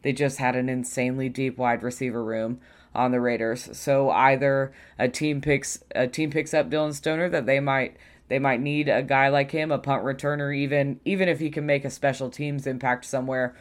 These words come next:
I wouldn't be surprised to see him plucked off the waiver wire, but if he is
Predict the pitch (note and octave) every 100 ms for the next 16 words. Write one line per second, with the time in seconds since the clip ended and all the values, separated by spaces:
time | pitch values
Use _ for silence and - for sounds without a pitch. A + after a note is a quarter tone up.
0 | - - - C#3+ D3 C#3+ C#3 C3 C#3 C#3
1 | C3+ C3+ C3+ D3 C3+ B2+ - C3+ - -
2 | - _ - C#3 C#3 C#3+ B2+ C3+ C3+ C#3
3 | C#3 C3+ C3+ C3+ B2 B2+ B2+ C3 - C3+
4 | C3 B2+